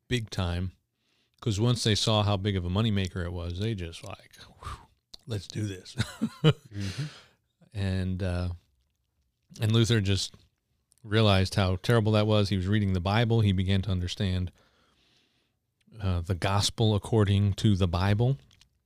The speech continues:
Speaker 1: the, the Christian faith according to the Bible, not according to,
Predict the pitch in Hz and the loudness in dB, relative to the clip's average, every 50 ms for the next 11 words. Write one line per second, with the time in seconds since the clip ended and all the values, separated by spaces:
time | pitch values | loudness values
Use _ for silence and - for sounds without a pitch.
0 | _ _ _ 131 113 98 92 90 87 90 90 87 87 92 92 95 95 - - - | _ _ _ -20 -10 -4 -2 -2 -2 0 -2 -2 -4 -4 -6 -8 -8 -4 -4 -4
1 | - - 104 92 - - 104 104 - 110 95 - 107 92 95 95 92 90 95 95 | -2 -2 -4 -4 -2 -2 -2 0 -2 -2 -2 0 0 0 0 0 0 0 0 -2
2 | 104 104 104 101 95 90 92 95 90 - - - 101 92 95 92 90 - - 95 | -2 0 0 -2 0 0 0 -2 -2 -4 -2 -2 0 0 0 -2 -2 -2 -2 -2
3 | 90 85 | -2 -4